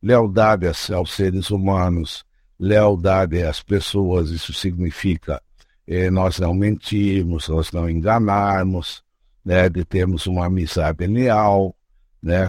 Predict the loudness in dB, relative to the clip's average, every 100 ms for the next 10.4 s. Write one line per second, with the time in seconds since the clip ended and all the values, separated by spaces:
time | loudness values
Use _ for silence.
0 | -2 -2 0 -2 -2 -2 -2 -2 0 2
1 | 0 -4 -8 -16 _ _ _ _ -6 -2
2 | -2 0 0 2 0 2 2 4 4 2
3 | -2 -2 -2 -2 -6 -8 -4 -2 -2 0
4 | 0 0 -2 -6 -14 -16 _ _ _ -8
5 | -6 -2 -2 0 -2 0 -2 -2 -2 0
6 | 0 -2 0 2 4 2 0 0 -2 -2
7 | 0 0 0 0 -2 -4 -4 -4 -6 -4
8 | -2 0 -2 -2 -2 -4 _ _ _ _
9 | _ -2 0 2 2 2 2 2 2 4
10 | 2 0 -2 0